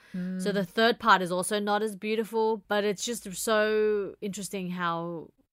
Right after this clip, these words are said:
Speaker 2: the director ties in all three parts, and it's, like, just such a beautiful film.
Speaker 1: Mm, mm.
Speaker 2: Yeah, and I think Taiwanese people are such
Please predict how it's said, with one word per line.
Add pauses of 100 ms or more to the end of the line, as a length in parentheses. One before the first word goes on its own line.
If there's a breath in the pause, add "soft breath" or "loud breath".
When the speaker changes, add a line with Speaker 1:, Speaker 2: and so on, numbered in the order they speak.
(140)
Speaker 2:
the
director
ties
in
all
three
parts,
and (240 soft breath)
it's,
like,
just
such
a
beautiful
film.
Speaker 1:
Mm,
mm.
Speaker 2:
Yeah,
and
I
think (380)
Taiwanese
people
are
such